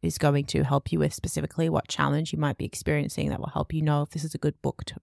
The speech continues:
put your energy into and to prioritize. So I've written down the challenges and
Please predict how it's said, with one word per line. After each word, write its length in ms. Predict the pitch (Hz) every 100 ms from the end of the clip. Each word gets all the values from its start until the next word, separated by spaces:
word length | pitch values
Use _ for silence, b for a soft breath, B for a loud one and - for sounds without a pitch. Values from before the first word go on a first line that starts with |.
| _
put 160 | - 180
your 120 | -
energy 360 | 160 156 170 208
into 320 | 214 - 294 - _ _ _ _ _
and 160 | - 165
to 100 | 165
prioritize. 840 | - 147 147 156 190 202 254 247 -
So 260 | - 185 175
I've 280 | - 170 170
written 260 | 175 -
down 220 | - 240 262
the 60 |
challenges 840 | 269 - 147 156 156 180 233 285 - _ _ _ -
and 800 | 165 160 160 156 156 160 151 151